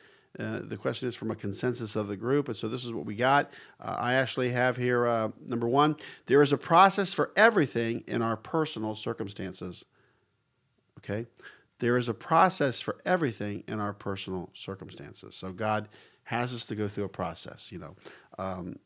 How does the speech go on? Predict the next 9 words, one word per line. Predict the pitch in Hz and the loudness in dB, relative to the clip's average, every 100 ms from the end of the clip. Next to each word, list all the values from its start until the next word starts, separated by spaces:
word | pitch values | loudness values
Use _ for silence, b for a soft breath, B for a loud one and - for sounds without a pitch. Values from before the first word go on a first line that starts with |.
| - | -8
and | 107 | -2
number | 117 123 | 0 -2
two, | - 135 135 | 0 0 2
God | 117 120 127 | 4 6 6
is | 120 127 | 2 -2
a | |
God | 117 120 107 107 | -4 0 2 2
of | - 104 - | -2 -10 -8
order. | 113 117 139 196 | -2 0 0 -2